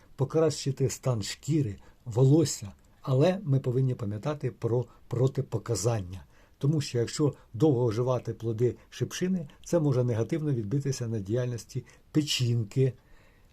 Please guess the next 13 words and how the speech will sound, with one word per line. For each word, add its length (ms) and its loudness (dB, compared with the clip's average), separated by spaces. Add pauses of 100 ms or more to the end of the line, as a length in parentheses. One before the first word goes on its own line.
тому 200 4
треба 280 2
комбінувати 680 0
з 140 -2
іншими 480 2 (220)
лікарськими 720 -4 (280)
рослинами. 760 -2 (640)
І 220 6
надмірне 520 6
вживання 420 4
шипшини 600 -2 (320)
приведе 460 4
до 300 -2